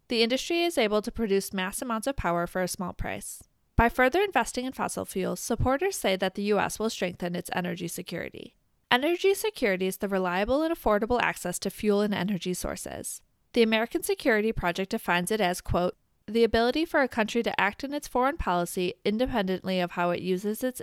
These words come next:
energy domestically," unquote. In the past, energy security was conflated with energy independence. Energy independence eliminates the need to import fossil fuels and other foreign energy sources. In an increasingly globalized world,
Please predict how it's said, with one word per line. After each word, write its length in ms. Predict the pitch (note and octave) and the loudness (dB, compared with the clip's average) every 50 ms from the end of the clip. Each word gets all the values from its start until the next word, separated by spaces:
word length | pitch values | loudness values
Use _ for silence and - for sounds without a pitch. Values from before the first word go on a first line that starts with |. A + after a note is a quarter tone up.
| - | -2
energy 480 | - G3+ G3+ G3 G3 G3 F#3 - F#3 F3+ | 0 0 0 2 0 -2 -2 -2 -4 -4
domestically," 800 | E3+ F#3 F3 E3+ E3 E3 - - - - - - - - A3 - _ _ _ _ _ _ _ _ _ - | -4 -4 -6 -6 -6 -8 -10 -10 -12 -12 -12 -12 -12 -12 -12 -14 _ _ _ _ _ _ _ _ _ -2
unquote. 460 | G3+ F#3+ G3+ - - - - - - _ _ _ _ _ _ _ _ _ _ _ - | -2 -2 -4 -6 -4 -4 -4 -4 -8 _ _ _ _ _ _ _ _ _ _ _ 2
In 140 | B3+ C4 C4 | 2 4 4
the 80 | C4+ | 4
past, 460 | C4 - C#4 B3+ C#4+ F#4 F#4+ - - - - | 2 2 2 2 0 0 0 -4 -2 2 2
energy 360 | B3 B3+ C#4 D4+ - G4 F#4+ | 4 4 4 2 2 2 2
security 520 | G4 - A4 - - D4 A#3 A3 G#3+ G#3+ G#3+ | 2 2 0 0 2 2 4 4 4 2 2
was 160 | A3 A3+ - | 0 0 -2
conflated 460 | - A#3+ A#3 - A3 F#3 F3 F3+ F3 | -4 -4 -2 0 0 0 2 2 0
with 180 | F3+ F#3 F3+ - | 0 0 -2 -2
energy 340 | - F#3 F#3 F3 F#3 F3+ F3 | -2 0 0 0 0 0 -2
independence. 760 | F3 F3+ F#3 - - E3+ F3 - - - G#3 A3 - - - _ _ _ _ _ _ - | -2 -2 -4 -4 -4 -6 -6 -10 -12 -12 -12 -12 -12 -14 -14 _ _ _ _ _ _ 2
Energy 340 | A#3+ B3 C4+ D#4 E4+ F#4 G4 | 4 4 4 4 6 4 4
independence 600 | G4 G4+ G#4 - - B3+ G3 F#3+ G3 G3+ - - | 4 2 0 0 0 2 2 0 0 -2 0 0
eliminates 560 | G3+ G3+ G3+ G#3 A3 A#3 C4 D4 D4+ - - | 0 2 2 2 0 0 0 -2 -2 -4 -4
the 100 | - E4+ | -4 -2
need 240 | D#4+ B3 G3+ F#3+ - | -2 0 -2 -2 -2
to 140 | - - | -2 -2
import 340 | - G#3+ G3+ - B3+ C4+ C#4 | 0 2 2 2 2 2 -2
fossil 340 | - A#3 G3+ - - - F3 | 0 0 -2 0 -2 -4 -6
fuels 320 | - - F#3+ F#3 F#3+ - | -4 -2 -2 -2 -2 -2
and 120 | G3+ F#3 - | -2 -2 -2
other 240 | F3+ F3+ G3 G3+ G#3 | 0 2 0 0 0
foreign 340 | - - F#3+ F#3 F3+ F3+ | 0 0 0 0 0 -2
energy 380 | - - F3 F3 F3 - E3+ E3+ | -2 -2 -2 -2 0 -2 -4 -4
sources. 580 | - - - - - - - - F#3+ - - - _ _ _ _ _ - | -4 -6 -6 -8 -8 -10 -10 -12 -12 -14 -14 -18 _ _ _ _ _ 0
In 100 | B3+ C4+ | 0 2
an 140 | D4 D4+ D#4 | 0 0 -2
increasingly 600 | D#4 D4 - - D#4 D4+ - G4 G4+ G#4 G#4+ G#4 | -4 -4 -4 -2 -2 -2 -2 -4 -4 -4 -4 -4
globalized 600 | - D4+ B3 A3 G#3+ A#3 A#3 A#3+ B3 C4 - - | -2 -2 -2 0 0 2 2 2 2 0 -2 -6
world, 320 | F#3+ - - - - - | -6 -6 -6 -8 -8 -6